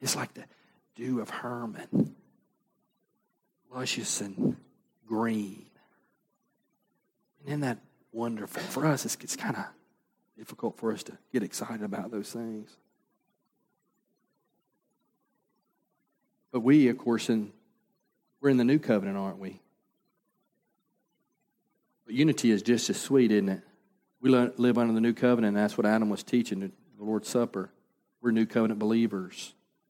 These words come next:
Because of what Christ has done for us,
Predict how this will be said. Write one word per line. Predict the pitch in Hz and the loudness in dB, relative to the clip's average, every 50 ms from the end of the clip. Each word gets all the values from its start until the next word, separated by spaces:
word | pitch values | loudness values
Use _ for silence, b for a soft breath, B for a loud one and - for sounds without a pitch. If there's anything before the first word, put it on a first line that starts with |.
| _ _ _ _ _ _ _ _ _ | _ _ _ _ _ _ _ _ _
Because | - - - 120 110 | -4 2 2 2 4
of | 110 107 | 4 2
what | 110 - - | 0 0 -2
Christ | - - 117 117 117 117 113 - | 0 2 4 4 4 2 2 0
has | 113 104 104 | 0 0 2
done | 117 113 110 104 | 2 2 2 0
for | - - 110 | 0 2 2
us, | 117 113 110 - - - - | 2 2 2 0 -2 -6 -14